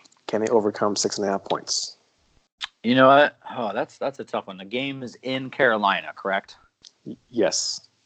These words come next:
Speaker 2: Game is in Carolina, but six and a half is a lot. It's, it's a lot. It's a big point spread. Um, I don't know. It kinda depends. It's just Tampa Bay plays awful <laughs> as they played last week. Does Winst-, does Jameis Winston just keep throwing it,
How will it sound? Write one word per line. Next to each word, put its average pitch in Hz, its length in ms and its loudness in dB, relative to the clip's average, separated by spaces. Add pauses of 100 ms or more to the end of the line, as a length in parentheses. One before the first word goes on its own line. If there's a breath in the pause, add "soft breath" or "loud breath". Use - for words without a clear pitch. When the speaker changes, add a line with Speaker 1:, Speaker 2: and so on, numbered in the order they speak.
(240)
Speaker 2:
Game 98 160 -16
is 87 120 -16
in 107 180 -10
Carolina, 87 640 0
but 80 160 -8
six - 360 -8
and 90 120 -10
a 85 40 -6
half 87 280 0
is 78 100 -12
a 73 60 -12
lot. 71 460 -2 (260)
It's, 92 280 -12
it's - 180 -14
a - 40 -4
lot. 80 280 0
It's - 140 -12
a 76 40 -10
big 80 260 -4
point 78 280 -10
spread. 82 320 -4 (420 loud breath)
Um, 110 440 6 (760)
I - 120 -8
don't 185 140 -2
know. 175 200 6
It 127 320 -10
kinda 170 180 -2
depends. 143 440 -8
It's - 180 -20
just - 160 -18
Tampa 120 260 -6
Bay 107 220 -4
plays 113 400 -4
awful 107 420 -2 (180)
<laughs> - 420 -14
as 104 120 -6
they 95 80 -8
played 92 280 -8
last 147 280 4
week. 147 240 -4
Does 101 200 -14
Winst-, 107 420 -12
does 95 240 -8
Jameis 107 260 -2
Winston 98 380 -10
just 92 160 -16
keep - 240 -6
throwing 95 240 0
it, - 80 -6